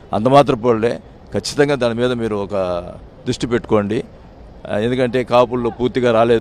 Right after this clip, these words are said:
టీడీపీకి అనేది వాళ్ళ ఫీలింగ్ ఉంది, అది మటుకి చే-, చేసేదానికి ప్రయత్నం చేస్తారు. మీరు నిన్న, ఆ, సడన్గా జగన్ గారు దెబ్బ తగిలేటికి, ఆ, పవన్ కళ్యాణ్ మీద రాళ్ళేశారంటున్నారు, చంద్రబాబు మీద రాళ్ళేశారంటున్నారు. ఇది ఎక్కడ ఇది?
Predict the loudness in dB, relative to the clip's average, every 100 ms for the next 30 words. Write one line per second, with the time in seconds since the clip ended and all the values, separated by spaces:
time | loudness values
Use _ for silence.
0 | 0 -2 0 0 0 0 0 2 2 0
1 | -2 0 2 2 0 -6 -8 -10 -16 -4
2 | 0 2 0 -2 -4 -6 -4 -4 -2 -4
3 | -2 0 0 0 -2 0 0 -2 -2 -4
4 | -10 -20 -20 -6 -2 0 2 0 -2 -8
5 | -14 -6 0 4 6 4 0 -10 -20 -12
6 | -2 -2 4 4 4 6 6 6 2 -4
7 | -14 -6 -2 4 6 8 6 8 8 8
8 | 6 4 0 0 -6 -20 -10 0 2 4
9 | 4 6 6 6 6 6 6 6 4 4
10 | 2 2 0 0 0 4 6 6 6 6
11 | 6 6 6 2 4 8 8 8 6 6
12 | 6 4 0 2 -2 -4 -2 6 8 8
13 | 4 4 4 4 4